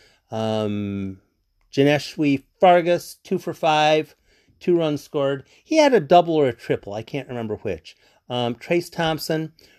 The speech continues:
one for five, runs scored, two R B Is. Decent year, but he's not going to be forty-man roster or anything. I, it, it'd be, it'd be cool as all heck to have him around next year, but again, he's gonna be a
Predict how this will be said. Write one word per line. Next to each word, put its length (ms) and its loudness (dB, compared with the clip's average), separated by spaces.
one 140 -2
for 120 -10
five, 300 2
runs 180 -2
scored, 380 -2
two 420 -8
R 160 4
B 160 2
Is. 340 0
Decent 440 0
year, 200 0
but 160 -2
he's 280 -6
not 280 -4
going 300 -2
to 140 -8
be 800 -2
forty-man 680 0
roster 400 -4
or 20 -4
anything. 340 -6
I, 80 -6
it, 280 -2
it'd 200 -6
be, 220 -6
it'd 220 -2
be 120 -4
cool 380 -2
as 100 -8
all 480 0
heck 300 -2
to 240 -6
have 180 4
him 80 -2
around 380 0
next 340 -4
year, 220 -2
but 180 -2
again, 300 -2
he's 180 -8
gonna 220 -6
be 220 -2
a 320 0